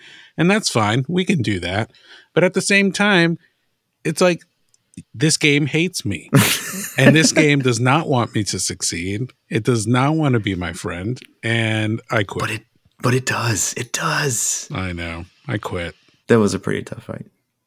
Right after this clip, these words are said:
Speaker 1: Yeah. And I know that I, I, it's probably not the end game, but I know it's close.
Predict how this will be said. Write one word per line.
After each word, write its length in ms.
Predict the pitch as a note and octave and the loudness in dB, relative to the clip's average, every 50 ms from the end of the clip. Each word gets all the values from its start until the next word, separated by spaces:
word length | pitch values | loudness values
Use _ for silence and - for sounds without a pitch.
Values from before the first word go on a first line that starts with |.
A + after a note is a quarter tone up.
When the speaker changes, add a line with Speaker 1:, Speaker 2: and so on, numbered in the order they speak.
| _ _ _ _ _ _ _ _ _ _ _ | _ _ _ _ _ _ _ _ _ _ _
Speaker 1:
Yeah. 240 | - F#2 F2+ F2 E2+ - _ _ - | -8 -6 -6 -6 -8 -12 _ _ -2
And 140 | - B2 C3 | 0 2 4
I 80 | D3 D#3+ | 4 6
know 220 | F3 F#3 G3 F#3+ | 6 6 4 4
that 180 | E3+ E3+ D3+ - - | 4 2 2 2 2
I, 140 | C3 C3+ - - | 0 0 0 -2
I, 120 | B2+ - - _ - | -8 -10 -10 _ -6
it's 120 | C#3 C3+ - | -6 -4 0
probably 200 | - F3 F3 E3 | 2 2 4 4
not 240 | E3 E3+ D#3 - _ _ _ - - | 4 2 2 0 _ _ _ -16 -14
the 320 | A#2+ G#2+ G#2+ B2 C3 - - | -8 -2 0 0 0 2 2
end 240 | C3 C#3 C#3+ D3 D3 | 0 2 2 2 4
game, 440 | C#3+ D3+ D#3 D#3+ E3 E3+ E3 E3 - _ _ _ _ _ _ _ _ _ _ _ - | 4 4 4 4 2 0 -2 -6 -8 _ _ _ _ _ _ _ _ _ _ _ 0
but 140 | - C3+ C#3 | 2 4 4
I 80 | C#3+ | 4
know 200 | C#3 C3 G#2+ F#2+ | 4 2 2 0
it's 140 | F2 E2 - | -2 -6 -10
close. 500 | - - - D#2+ D#2+ E2+ - - - | -10 -10 -10 -10 -10 -8 -8 -8 -10